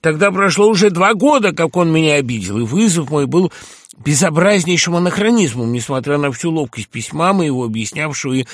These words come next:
прикрывавшего анахронизм. Но, слава богу, до сих пор, благодарю Всевышнего со слезами,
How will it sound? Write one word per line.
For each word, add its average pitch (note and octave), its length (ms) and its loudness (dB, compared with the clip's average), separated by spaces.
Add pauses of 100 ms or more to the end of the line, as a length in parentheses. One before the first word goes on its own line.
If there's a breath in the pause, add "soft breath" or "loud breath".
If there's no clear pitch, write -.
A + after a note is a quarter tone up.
(240 loud breath)
прикрывавшего D3+ 760 0
анахронизм. A#2 600 -4
Но, G2+ 160 -4
слава G2 460 -4
богу, C3 340 -6
до D#3 240 -4
сих A#2 240 -8
пор, F#2+ 280 -10
благодарю E2 520 -8
Всевышнего G2+ 600 -12
со - 160 -16
слезами, D#3 560 -6